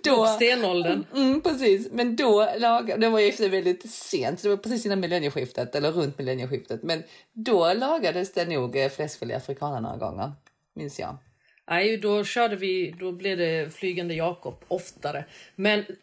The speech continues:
Speaker 2: Jenny, tror du det är någon som äter kassler idag? Säljs kassler? Alltså, jag
Speaker 1: Ja,
Speaker 2: hade nästan
Speaker 1: det säljs
Speaker 2: velat
Speaker 1: jättemycket
Speaker 2: veta.
Speaker 1: kassler. Kassler finns på kampanj med, på, eh, stora matkedjorna titt som tätt. Så att det är klart, det är, folk äter jättemycket kassler fortfarande.
Speaker 2: Men
Speaker 1: Det är
Speaker 2: då
Speaker 1: klart
Speaker 2: att
Speaker 1: de
Speaker 2: man
Speaker 1: gör.
Speaker 2: gör liksom gratäng,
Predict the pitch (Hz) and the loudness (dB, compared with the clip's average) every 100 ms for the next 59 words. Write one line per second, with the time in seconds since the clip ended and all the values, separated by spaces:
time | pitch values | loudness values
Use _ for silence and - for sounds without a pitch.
0 | - 180 226 247 226 226 175 160 403 330 | -14 -4 0 2 0 -2 -4 -2 0 2
1 | 294 277 269 233 180 214 202 - 190 185 | 0 -4 -4 -6 -6 -8 -6 -6 -4 -4
2 | - - - 392 - 160 - 359 - - | -4 -4 -2 -2 -4 -6 -4 -4 -4 -6
3 | - 233 - 262 208 143 180 202 180 262 | -4 -2 0 2 4 6 6 6 4 4
4 | 262 240 147 180 269 135 127 151 165 160 | 4 4 4 4 4 0 0 0 2 0
5 | - 123 120 127 - 151 160 147 151 151 | 0 -6 -6 -8 -8 -6 -8 -8 -6 -6
6 | 143 165 107 117 127 123 120 139 123 127 | -4 -6 -4 -4 -4 -6 -4 -2 0 2
7 | 123 123 127 131 139 127 120 131 - 113 | 4 2 0 -2 -2 0 0 -2 -4 -8
8 | 104 92 104 113 120 143 160 160 143 131 | -8 -6 -4 -4 -4 -10 -16 -6 -6 -4
9 | 131 127 120 - 113 147 170 120 120 - | -8 -6 -8 -8 -8 -6 0 0 0 -6
10 | - 120 117 127 127 143 190 104 - 90 | -2 -4 -2 -4 -4 -8 -10 -14 -14 -8
11 | - - - 147 147 - - - - _ | -8 -8 -10 -10 -10 -10 -10 -10 -14 _
12 | _ _ - 226 220 220 180 190 185 202 | _ _ -2 0 4 4 4 4 0 2
13 | 226 175 156 170 175 165 - 165 160 160 | 2 2 -2 -10 -10 -8 -6 -6 -6 -6
14 | 175 170 196 170 147 | -6 -4 -4 -4 -6